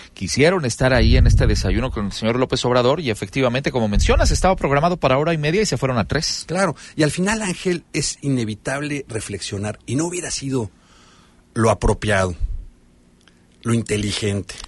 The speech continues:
Speaker 1: Lo deseable.
Speaker 2: lo deseable, esto desde el principio con todos, que incluso hubiera quizá generado mayor impacto del que quisieron generar algunos de estos grandes empresarios, eh,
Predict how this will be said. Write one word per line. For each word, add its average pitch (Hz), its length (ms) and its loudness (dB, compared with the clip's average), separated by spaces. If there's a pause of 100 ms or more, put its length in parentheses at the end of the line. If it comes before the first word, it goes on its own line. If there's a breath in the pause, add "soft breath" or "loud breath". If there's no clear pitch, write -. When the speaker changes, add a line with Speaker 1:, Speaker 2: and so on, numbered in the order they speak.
Speaker 1:
Lo 82 140 0
deseable. 92 640 0
Speaker 2:
lo 107 140 -8
deseable, 117 580 -4 (160)
esto 135 320 -2
desde 98 280 -4
el 92 120 -6
principio 101 600 -6
con 85 220 -8
todos, 85 540 -6 (520 soft breath)
que 151 100 2
incluso 147 300 0
hubiera 151 220 0
quizá 143 300 -4
generado 135 640 -4
mayor 117 540 -6
impacto 113 600 -4
del 104 180 -4
que 101 120 -8
quisieron 120 420 -6
generar 107 480 -4
algunos 117 960 0 (400 soft breath)
de 120 100 -4
estos 113 220 -6
grandes 113 280 -4
empresarios, 107 800 -6 (300 soft breath)
eh, 92 320 -8